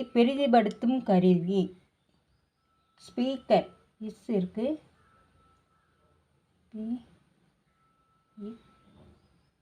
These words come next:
க, இர், ஸ்பீக்கர். மூன்று, மேலிருந்து கீழ். கல்யாணி, காம்போதி, தோடி ஆகியவை. இதெல்லாம் என்னதுன்னா ராகங்கள். ரா இருக்குது.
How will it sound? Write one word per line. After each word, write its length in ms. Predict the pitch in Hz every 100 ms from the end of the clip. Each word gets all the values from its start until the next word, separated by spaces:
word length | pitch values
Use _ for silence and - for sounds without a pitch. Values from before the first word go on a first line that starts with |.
| _
க, 240 | 190 - - _ _ _
இர், 240 | 190 185 - _
ஸ்பீக்கர். 760 | - - - 190 185 - 196 185 - _ _ _ _ _ _ _ _ _
மூன்று, 460 | 233 208 208 185 -
மேலிருந்து 760 | 277 220 220 202 180 185 196 -
கீழ். 360 | - 208 175 - _ _ _ _ _ _ _ _
கல்யாணி, 760 | - 196 220 240 240 247 285 -
காம்போதி, 720 | 208 190 214 214 214 254 233
தோடி 440 | 190 190 208 226
ஆகியவை. 680 | 208 180 180 180 175 240 - - _ _ _ _ _ _ _ _ _ _ _
இதெல்லாம் 320 | 185 180 202
என்னதுன்னா 420 | 202 190 185 196 262
ராகங்கள். 640 | 196 196 214 233 185 - _ 208
ரா 180 | 190 190 226 302 _ _ _ _
இருக்குது. 420 | 185 170 175 180